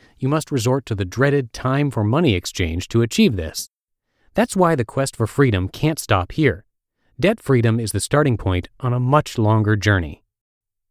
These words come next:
Stage two, location freedom. Location freedom is the ability to spend your time anywhere on the planet, anytime you have a hankering to travel there. Want to explore the jungles of Borneo next week? Sip coffee in Paris?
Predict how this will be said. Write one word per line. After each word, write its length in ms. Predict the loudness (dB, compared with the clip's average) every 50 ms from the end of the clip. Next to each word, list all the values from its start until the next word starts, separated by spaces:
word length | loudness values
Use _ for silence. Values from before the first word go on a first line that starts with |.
| _ _ _ _ -14
Stage 420 | -10 -2 2 2 2 2 0 -2
two, 320 | 2 4 6 6 6 2 -2 _ _ _ _ _ _ _ -2
location 640 | 2 2 2 2 2 2 2 2 4 4 2 2
freedom. 460 | 2 2 2 2 2 2 0 -4 -8 _ _ _ _ _ _ _ _ _ _ _ _ _ _ _ 0 2
Location 480 | 2 2 4 2 2 4 2 2 2
freedom 340 | 2 0 2 2 2 2 0
is 120 | -2 0
the 100 | 0 0
ability 420 | 0 2 2 2 2 2 2 0 -2
to 140 | -4 -4 -6
spend 320 | -6 -2 0 0 2 2
your 120 | 2 0
time 380 | 0 0 -2 -2 0 0 0 -2 _ _ -2
anywhere 400 | 0 2 4 6 6 6 6 6
on 100 | 6 4
the 80 | 4
planet, 460 | 2 2 2 4 4 4 2 -2 -6 -8 _ _ _ _ _ -4
anytime 500 | 0 0 0 0 0 2 2 4 4 4
you 120 | 4 4
have 120 | 2 2 2
a 100 | 2 0
hankering 380 | 0 0 -2 -2 -2 -4 -2
to 80 | -4 -4
travel 340 | 0 2 2 2 2 0 -2
there. 240 | -2 -4 -6 -8 _ _ _ _ _ _ _ _ _ _ _ -2
Want 200 | 0 0 0 0
to 100 | -2 -2
explore 400 | -2 -4 -6 0 0 2 2 2
the 160 | 0 -2 -4
jungles 480 | -4 -2 -2 0 0 2 0 0 2 0
of 140 | -2 0
Borneo 400 | 0 0 0 2 2 0 0 0
next 260 | -2 -2 -4 -6 -2 0
week? 300 | 2 2 2 0 -4 _ _ _ _ _ _ -6
Sip 260 | 0 0 0 0 2
coffee 360 | 0 2 2 2 2 2 2
in 100 | 2 0
Paris? 440 | 0 0 0 0 0 -2 -4 -8